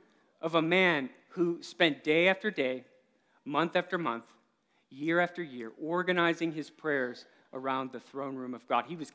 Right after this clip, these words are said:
captured by this vision of God in the heavens. And we see, uh, the work of a changed man,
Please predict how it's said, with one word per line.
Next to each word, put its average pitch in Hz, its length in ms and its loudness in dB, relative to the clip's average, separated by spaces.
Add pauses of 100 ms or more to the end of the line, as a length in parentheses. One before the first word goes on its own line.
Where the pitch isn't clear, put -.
(160)
captured 151 500 -4 (280)
by 156 140 2
this 135 180 -8
vision 226 600 2 (200)
of 151 280 -4
God 151 480 2
in 147 120 -6
the 135 60 -6
heavens. 123 640 -8 (1800)
And 151 80 -4
we 160 80 4
see, 233 440 0
uh, 170 200 0
the 165 120 -2
work 202 400 6
of 180 100 0
a 185 60 2
changed 208 420 2
man, 233 300 0